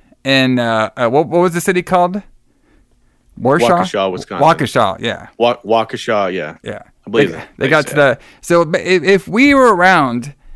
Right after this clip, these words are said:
Speaker 1: <laughs> Wisconsin around nineteen eighty-four, brother, this would have been something to see. So they go to the McDonald's, and it's about midnight, and this McDonald's is closed.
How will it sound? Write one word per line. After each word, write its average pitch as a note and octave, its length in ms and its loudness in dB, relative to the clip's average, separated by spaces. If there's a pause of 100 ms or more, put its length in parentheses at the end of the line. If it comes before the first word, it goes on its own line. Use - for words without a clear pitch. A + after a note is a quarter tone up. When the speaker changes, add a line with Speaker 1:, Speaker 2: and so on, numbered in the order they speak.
(420)
Speaker 1:
<laughs> C3+ 160 -4 (640)
Wisconsin D3 580 0 (240)
around F3 540 2 (300)
nineteen F#3+ 360 -2
eighty-four, F3 480 2
brother, D3+ 420 2 (140)
this - 140 -8
would B2+ 80 -4
have A2 80 -4
been A2+ 120 -2
something A2 280 -4
to G2+ 80 -10
see. G#2+ 280 -10 (380)
So D#3 420 2
they E3+ 160 2
go G3 380 2
to F#3+ 180 -4
the E3+ 140 -2
McDonald's, C#3+ 880 0 (120)
and D3 180 0
it's D#3 120 -4
about E3+ 220 2
midnight, A2 540 -4 (800)
and C3+ 500 2
this A#3 240 0 (320)
McDonald's D3 720 2
is A2+ 140 -12
closed. - 640 -2